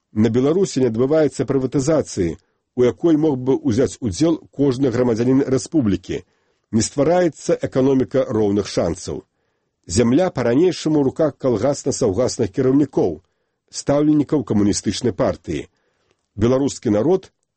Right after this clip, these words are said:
вядуць у бездань фізічнага вынішчэння пасля Чарнобылю. Наменклатурны ўрад Кебіча забяспечвае прастору незаконнай прыватызацыі, калі ранейшыя партыйна-камсамольскія дзеячы, дырэктарат, міністэрскія апаратчыкі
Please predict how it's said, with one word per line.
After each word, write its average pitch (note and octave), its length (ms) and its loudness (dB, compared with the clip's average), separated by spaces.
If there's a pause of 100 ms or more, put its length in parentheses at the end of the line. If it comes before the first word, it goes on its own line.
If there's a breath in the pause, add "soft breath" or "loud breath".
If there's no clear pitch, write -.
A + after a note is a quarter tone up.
вядуць A#2 560 0
у D4 140 4
бездань B2 560 0
фізічнага C#3+ 720 0
вынішчэння G#2 640 0
пасля F#2 320 -4
Чарнобылю. F2 600 -2 (1400)
Наменклатурны C#3+ 760 2
ўрад C#3 400 0
Кебіча E3+ 480 0
забяспечвае C#3 640 0
прастору D3 420 0
незаконнай C3 540 2
прыватызацыі, B2 840 -2
калі B2 300 0
ранейшыя A#2+ 800 2
партыйна-камсамольскія B2 1120 0
дзеячы, G#2 520 0 (360)
дырэктарат, B2+ 720 -2 (480)
міністэрскія C3 720 0
апаратчыкі D3+ 640 0